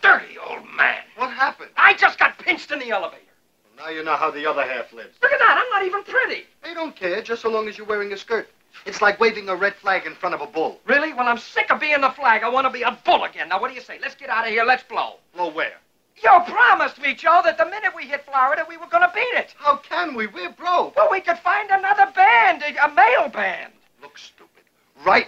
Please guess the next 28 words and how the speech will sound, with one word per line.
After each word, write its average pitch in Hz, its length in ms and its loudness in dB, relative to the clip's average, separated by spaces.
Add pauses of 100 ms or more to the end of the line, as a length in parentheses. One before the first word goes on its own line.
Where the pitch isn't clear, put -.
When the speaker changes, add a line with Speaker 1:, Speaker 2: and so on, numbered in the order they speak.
Speaker 2:
now, 160 220 0
Spats - 360 -4
Colombo 151 520 -8
and 143 100 -16
his 147 140 -16
chums 165 320 -4
are 139 80 -2
looking 196 280 -4
for - 160 -4
us 202 200 0
and 180 80 -2
every 262 180 -2
male 220 240 0
band 214 300 0
in 190 60 -2
the 175 60 -4
country. - 420 -14
Speaker 1:
So - 180 -18
humiliating. - 1000 -8
Speaker 2:
So 392 120 4
you 381 140 4
got 311 220 0
pinched 269 280 -6
in 208 80 -6
the 196 120 -4
elevator. 147 400 -2
So 294 280 -2
what? 285 260 0